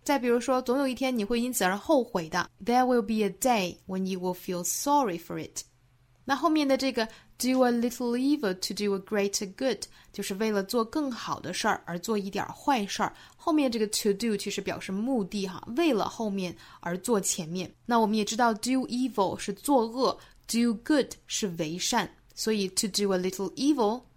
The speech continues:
to do a greater good，就是为了做更好的事情而做一点点小恶。我们来看，为了做更好的事儿而做一点坏事儿是正确的吗？Is it okay to do a little evil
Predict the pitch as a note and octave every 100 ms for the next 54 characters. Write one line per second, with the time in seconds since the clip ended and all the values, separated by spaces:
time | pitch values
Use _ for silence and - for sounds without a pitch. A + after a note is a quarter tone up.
0 | - - D4+ G#3 F3+ F#3 - F#3+ F#3+ F#3+
1 | F#3+ G3 F3 F#3+ - - - - G3+ G3+
2 | G#3+ G3 F3+ A3+ G3 C#4 B3 A3 - E3+
3 | F3+ - G3+ F3+ E3 F3 F3+ - A3+ G3+
4 | F#3+ F3+ F#3+ F#3+ - F3 - - G#3 -
5 | _ _ A3 A3 A#3 D4 C4+ - _ E4+
6 | D4+ D4+ D#4 D#4 D4+ - F3+ F#3 - B3+
7 | G#3 - F3+ A3 G#3 G3 E3+ C#3+ - D4
8 | G#3 G#3+ G#3 - D4+ D#4+ C#4+ A#3 C4 G#3+
9 | G3 G3 - - G3 A3+ - C4 - D4+
10 | B3 F3 F#3+ - G3 G3 G#3+ G3+ G#3+ A3+
11 | D#4 - A#3 A#3 G3 E3+